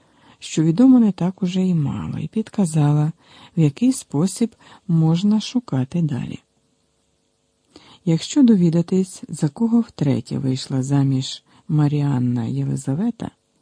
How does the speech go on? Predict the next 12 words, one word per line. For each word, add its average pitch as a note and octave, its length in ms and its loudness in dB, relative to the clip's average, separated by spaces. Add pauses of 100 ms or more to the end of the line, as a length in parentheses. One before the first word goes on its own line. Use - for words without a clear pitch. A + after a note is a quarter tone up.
(960)
то D#3+ 80 4
можна C4 320 8
спробувати F#3+ 680 0
простежити E3 800 0
його D3 280 2
походження C3 800 -2 (460)
та E3+ 80 0
його D#3 360 2
подальші D#3 640 0
пересування. - 880 -4 (1300)
Важливо E3 480 2
довідатись, D3 720 0